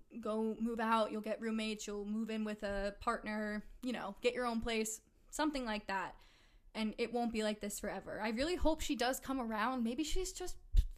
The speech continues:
freaking P M S ing or something. I don't know, but unacceptable of her to say stuff like that. Also, I would hope that your dad would maybe, like, step in for you a little bit more. But again, we don't know the family dynamics, and I am not going to, like,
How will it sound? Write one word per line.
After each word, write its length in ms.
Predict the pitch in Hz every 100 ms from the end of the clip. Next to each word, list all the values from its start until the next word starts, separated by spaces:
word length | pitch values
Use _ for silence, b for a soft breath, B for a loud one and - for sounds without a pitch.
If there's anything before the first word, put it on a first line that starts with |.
| -
freaking 320 | - - 208 190
P 220 | - 240
M 100 | 208
S 220 | 220 -
ing 120 | 247
or 100 | 247
something. 420 | 233 240 233 254 247
I 140 | 320
don't 200 | 262 240
know, 280 | 247 247 233
but 280 | 220 214 - B B B B B B - - - 269
unacceptable 840 | 330 320 - 233 - 190 180 180
of 160 | 214 214
her 120 | 226
to 140 | 226
say 220 | 214 208
stuff 300 | 208 196 190
like 200 | 185 185
that. 360 | 180 180 175 - -
Also, 760 | 247 269 277 262 240 226 202 - - -
I 160 | 185 220
would 240 | 214 220
hope 440 | 208 - 269 294 -
that 180 | 285 277
your 140 | 285
dad 360 | 220 196 240 220
would 120 | 214
maybe, 260 | 208 208 214
like, 160 | 202
step 320 | - - 220
in 160 | 214 247
for 100 | 226
you 160 | 202 202
a 40 |
little 220 | 202 202
bit 180 | 196 -
more. 280 | 185 180 190
But 320 | 170 180 - -
again, 400 | 220 214 214 208 233
we 80 |
don't 120 | 349 302
know 100 | 269
the 80 |
family 260 | 269 240 240
dynamics, 500 | 220 208 208 202 -
and 260 | 202 208 208 -
I 140 | 254
am 120 | 240
not 200 | 226 214
going 200 | 196 185 202
to, 280 | 196 185 165
like, 320 | 185 185 -